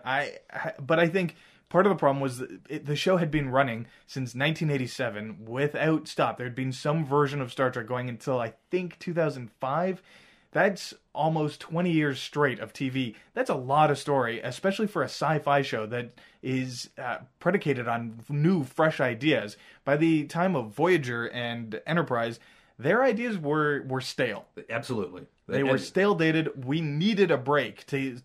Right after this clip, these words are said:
Speaker 1: generate more Star Trek ideas, I think.
Speaker 2: Yeah, but as anyone who's taken a break in a relationship can tell you, that's not a fun time. It's
Speaker 1: Yeah.
Speaker 2: great when you get things to start back up again, 'cause that's the, that's the part you're waiting for.
Speaker 1: Right.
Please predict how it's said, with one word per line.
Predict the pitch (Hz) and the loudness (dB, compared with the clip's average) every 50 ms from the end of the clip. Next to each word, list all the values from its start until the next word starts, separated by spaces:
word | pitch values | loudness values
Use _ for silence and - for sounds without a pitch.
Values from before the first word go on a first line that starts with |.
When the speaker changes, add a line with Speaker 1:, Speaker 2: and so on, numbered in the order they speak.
| - | -10
Speaker 1:
generate | 135 127 139 151 160 175 165 147 139 135 135 | -6 -2 0 2 2 4 4 4 4 2 0
more | 131 131 139 139 139 139 143 139 135 | 0 2 4 4 4 4 4 2 0
Star | - - 139 131 127 | -2 -2 0 0 0
Trek | 127 127 113 110 | 0 -2 -4 -4
ideas, | 113 113 104 104 120 127 113 - - 98 | -4 -4 -4 -4 -4 -4 -4 -4 -6 -10
I | 98 95 | -12 -12
think. | - 98 98 101 101 - _ _ _ - - | -12 -14 -14 -16 -20 -20 _ _ _ -20 -12
Speaker 2:
Yeah, | - - - - - | -10 -10 -10 -10 -12
but | - - - - - | -12 -12 -12 -8 -8
as | 98 101 - - | -8 -6 -4 0
anyone | 120 139 147 139 135 131 127 127 | 0 2 4 6 6 6 6 4
who's | 113 117 120 117 | 2 -2 -4 -6
taken | - - 127 127 - 131 127 | -6 -4 -4 -4 -2 -2 -6
a | 117 | -4
break | 107 110 120 120 120 104 - | -2 0 0 0 0 -2 -4
in | - 104 | -4 -2
a | 104 | 0
relationship | 101 101 107 107 113 104 - 113 107 98 - 110 101 - | 0 2 0 0 -2 -2 -4 -6 -6 -4 -4 -6 -6 -4
can | - 110 98 | -6 -8 -4
tell | - 143 139 123 113 | 0 2 4 4 4
you, | 104 98 95 95 - - - - - _ - | 2 0 -2 -2 -4 -8 -18 -20 -20 _ 0
that's | 143 151 135 - | 0 2 2 4
not | 175 165 147 | 4 4 4
a | - | 4
fun | - 165 156 151 131 | 4 4 4 4 4
time. | - 156 143 117 - - - - - _ _ _ _ - | 4 4 4 4 2 -2 -8 -16 -18 _ _ _ _ -6
It's | 226 - - 196 | 0 4 6 6
Speaker 1:
Yeah. | 165 131 113 110 131 | 6 6 4 2 4
Speaker 2:
great | 147 185 185 185 - 123 | 4 4 4 4 4 2
when | 135 151 | 2 2
you | 151 135 | 2 4
get | 135 139 135 - | 2 2 2 2
things | - 131 135 - | -2 -2 -2 -2
to | - 135 | -4 -8
start | - - 151 135 135 131 - | -6 0 2 2 2 2 2
back | 127 123 120 - 139 | 0 0 2 2 0
up | 139 135 - | -2 -2 -2
again, | 120 110 104 87 87 87 85 | -6 -6 -6 -6 -6 -8 -8
'cause | 101 101 | -8 -4
that's | - 151 139 147 - | -2 -2 -4 -4 -6
the, | - 131 | -10 -10
that's | - - 156 165 - | -4 -4 -4 -4 -4
the | - - | -6 -6
part | - 151 143 143 135 | -2 -2 -2 0 0
you're | 127 | 0
waiting | 123 131 139 135 117 107 95 | 2 4 4 4 2 0 -8
for. | - - 90 78 76 - _ _ _ _ _ _ _ _ _ _ _ _ - | -10 -10 -10 -10 -12 -14 _ _ _ _ _ _ _ _ _ _ _ _ -14
Speaker 1:
Right. | 127 135 143 139 123 110 110 110 | -4 0 0 2 2 0 -2 -6